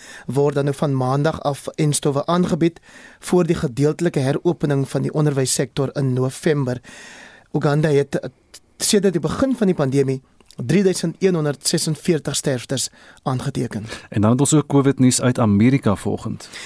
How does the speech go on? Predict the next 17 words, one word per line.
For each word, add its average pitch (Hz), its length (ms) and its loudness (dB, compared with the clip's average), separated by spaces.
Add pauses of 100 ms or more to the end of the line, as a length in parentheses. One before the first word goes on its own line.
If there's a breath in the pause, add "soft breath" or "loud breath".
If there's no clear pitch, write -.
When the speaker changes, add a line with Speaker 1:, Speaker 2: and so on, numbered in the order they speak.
(200 loud breath)
Speaker 1:
Die 220 100 2
land 254 160 4
se 254 60 2
president 220 400 2
Joe 180 160 2
Biden 160 340 2
het 180 120 0
gister 190 300 0
sy 175 100 0
sogenaamde 165 640 2
booster 160 560 2
of 165 240 -2 (240 loud breath)
versterkingsdosis 160 1160 0 (300 loud breath)
van 170 120 -2
die 156 100 0
Pfizer-enstof 160 880 0
ontvang, 190 480 -2